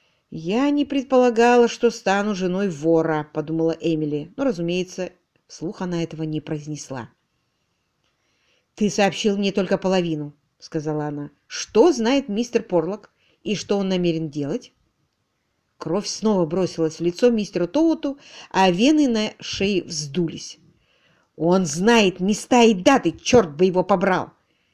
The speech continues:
Несколько бочонков топлива с аэродрома, солидная партия масла из доков,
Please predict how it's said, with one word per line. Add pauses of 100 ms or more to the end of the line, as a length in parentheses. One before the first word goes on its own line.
(300)
Несколько
бочонков
топлива
с
аэродрома, (320)
солидная
партия
масла
из
доков,